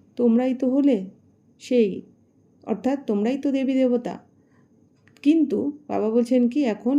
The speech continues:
তোমরা তোমাদের এই নিজের শক্তিকে আর গুণকে অনুভব করো। ব্যাস একটুখানি তোমরা আরও, আরও অ্যাটেনশন রাখো, তাহলেই তোমাদের গুণ আর শক্তি," বাবা বলছেন কি,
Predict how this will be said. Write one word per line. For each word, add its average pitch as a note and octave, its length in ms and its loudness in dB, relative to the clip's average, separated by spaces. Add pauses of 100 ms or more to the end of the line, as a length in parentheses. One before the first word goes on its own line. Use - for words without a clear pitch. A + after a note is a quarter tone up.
তোমরা A3 260 -2
তোমাদের A3+ 480 0
এই A3+ 140 4
নিজের G#3+ 320 2
শক্তিকে B3 600 -4
আর A3+ 140 0
গুণকে A#3 420 0
অনুভব C4 360 0 (100)
করো। F3+ 240 -4 (600)
ব্যাস C#4 240 0
একটুখানি A#3+ 560 0
তোমরা A#3+ 320 -2 (220)
আরও, G#3+ 200 0 (340)
আরও G#3+ 200 0
অ্যাটেনশন A3 560 0
রাখো, A3 320 -2 (500)
তাহলেই A3 380 -2
তোমাদের G#3 420 -2
গুণ A3+ 320 2
আর G#3+ 140 -2
শক্তি," G#3+ 580 -2 (600)
বাবা - 180 -6
বলছেন A3+ 380 0
কি, F4 200 0